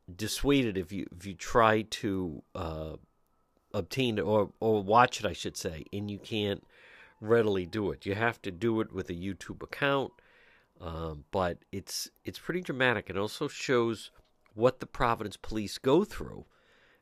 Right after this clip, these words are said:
as several of them are then coming back towards them and riding towards them.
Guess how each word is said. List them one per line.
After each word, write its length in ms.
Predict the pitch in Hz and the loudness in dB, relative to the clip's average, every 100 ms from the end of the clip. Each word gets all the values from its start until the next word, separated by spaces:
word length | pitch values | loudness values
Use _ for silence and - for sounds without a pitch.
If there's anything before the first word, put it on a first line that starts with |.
| _ | _
as 400 | - 107 107 101 | -2 0 2 0
several 460 | - - 151 208 151 | -2 4 4 6 4
of 100 | 85 | 4
them 220 | 76 73 - | 0 -10 -6
are 120 | 95 | -4
then 260 | 101 101 | -2 -4
coming 320 | 95 120 113 92 | -4 -4 -4 -2
back 400 | 110 107 120 - | 0 0 -2 -4
towards 360 | - 135 123 | 0 2 0
them 140 | 120 82 | -2 -4
and 220 | 156 87 | -6 2
riding 400 | 95 127 135 120 | 4 4 2 -4
towards 400 | - 85 78 - | -6 -8 -8 -12
them. 200 | 67 | -14